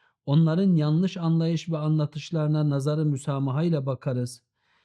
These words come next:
Sen bizim o çocuklara olan merhametimizden bize daha merhametlisin. Onu bekliyoruz. Sen de ihsan eyle ya Rabbi.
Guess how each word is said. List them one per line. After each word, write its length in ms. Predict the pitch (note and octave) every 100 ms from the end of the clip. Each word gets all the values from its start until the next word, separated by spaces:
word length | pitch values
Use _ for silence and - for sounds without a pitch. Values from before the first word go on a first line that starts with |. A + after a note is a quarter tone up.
| _ -
Sen 360 | - F3 F#3+
bizim 260 | F#3 G3 F#3+
o 100 | E3
çocuklara 580 | - E3 E3 D#3+ D#3 F3
olan 280 | E3 D#3
merhametimizden 1200 | D#3 D3 C#3+ D3+ D3+ C#3+ D3+ C#3 C3+ D3 D3 C#3 C3+
bize 300 | C3+ E3+ C#3
daha 240 | B2+ F3
merhametlisin. 1040 | E3 C#3 C3+ C#3 C3 C3 B2 - C3 B2 _ _ _ _ -
Onu 300 | C#3+ F#3 D#3+
bekliyoruz. 840 | C#3+ C#3 C3+ C3 B2+ B2 A2+ - _
Sen 340 | - D#3 D3+
de 140 | C#3+ B2+
ihsan 500 | A#2 - - D3 C3
eyle 240 | A#2+ A#2
ya 220 | A2+ A2+
Rabbi. 440 | A2+ A2 A#2 A2+